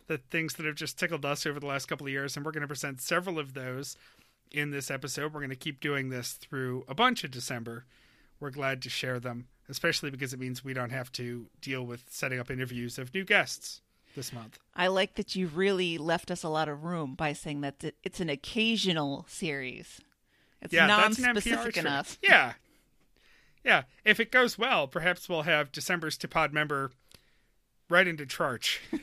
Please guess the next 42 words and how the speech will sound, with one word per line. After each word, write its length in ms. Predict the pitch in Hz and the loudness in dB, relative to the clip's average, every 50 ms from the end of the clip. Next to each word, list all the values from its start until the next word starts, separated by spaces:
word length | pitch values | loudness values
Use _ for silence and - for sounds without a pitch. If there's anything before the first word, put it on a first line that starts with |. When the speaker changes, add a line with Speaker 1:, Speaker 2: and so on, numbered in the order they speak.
| - - 906 - - - 784 - - | -8 -14 -18 -14 -12 -12 -10 -10 -8
Speaker 1:
We'll 80 | - | -8
just 200 | 135 143 139 - - | -6 -4 -4 -2 -2
keep 160 | 165 139 131 | -2 -4 -4
it 80 | 123 - | -2 -2
going. 320 | 135 127 123 117 110 117 - - - _ _ - - - _ _ - - - _ _ - 247 - _ _ - - _ _ _ _ _ _ _ _ _ _ _ _ _ _ _ - - - _ _ _ - | 0 0 0 -2 -4 -8 -16 -20 -20 _ _ -20 -20 -20 _ _ -18 -18 -18 _ _ -16 -16 -16 _ _ -20 -20 _ _ _ _ _ _ _ _ _ _ _ _ _ _ _ -20 -20 -20 _ _ _ -14
Speaker 2:
It's 140 | 185 - | -10 -8
a 60 | 180 170 | -8 -6
plan. 380 | - 170 151 139 135 127 - - _ - _ _ _ _ _ _ _ _ _ _ _ _ _ _ _ - | -4 -4 -2 -2 -2 -4 -6 -10 _ -20 _ _ _ _ _ _ _ _ _ _ _ _ _ _ _ -12
Speaker 1:
Yes. 380 | 127 117 107 - - - - - _ - - - - - _ _ _ _ _ - | -12 -12 -12 -12 -14 -14 -14 -16 _ -20 -20 -20 -20 -20 _ _ _ _ _ 4
Uh, 320 | 160 156 156 147 143 139 107 | 6 8 8 8 6 4 0
so 380 | - - - 202 185 175 165 | -4 0 4 6 6 6 4
that's 420 | 151 - 190 220 254 269 - - - | 6 8 10 12 12 10 8 0 -4
what 100 | 220 185 | -4 -2
we're 60 | 185 | -2
gonna 120 | 185 175 | -2 -2
be 80 | 165 160 | -2 0
doing 220 | 156 160 156 147 | 0 0 0 0
tonight. 540 | 135 - - 175 185 196 196 180 - - - - - | -2 0 4 4 6 6 4 2 -4 -10 -12 -6 0
Uh, 280 | 143 147 143 139 139 135 | 2 2 4 2 2 0
we'll 260 | 139 143 143 143 135 - - _ - | -4 -4 -6 -6 -8 -10 -14 _ -6
do 120 | 190 196 | -4 -4
some 180 | - - 151 147 | -4 -2 -2 0
best 260 | 170 185 180 - 180 | 2 2 2 2 0
of 80 | 165 | -2
L 140 | 156 151 156 | 0 2 2
R 60 | 156 | 2
B 120 | 143 143 139 | 2 0 -2
clips. 380 | 131 - 165 160 151 - - | -4 -2 -4 -2 -2 -4 -8
We'll 100 | - 131 | -10 -8
talk 300 | - - 160 151 143 - | -2 0 2 2 0 0
a 20 | 165 | -4
little 180 | 147 139 139 | -6 -6 -4
bit 120 | 135 135 131 | -4 -4 -2
about 220 | 127 135 139 131 | 0 0 0 0
'em 100 | 131 131 | -2 -4
as 140 | 127 123 - | -6 -6 -6
we 80 | 135 127 | -6 -4
go, 240 | 143 135 131 127 | -2 -2 -2 -2
followed 260 | 123 - 143 131 127 127 | -4 -4 -4 -6 -6 -6
by 100 | 131 127 | -6 -8
some 200 | - - 117 104 | -8 -8 -8 -6
housekeeping 600 | 135 135 131 - - 135 123 135 127 123 120 | -6 -6 -6 -6 -8 -8 -8 -6 -6 -6 -8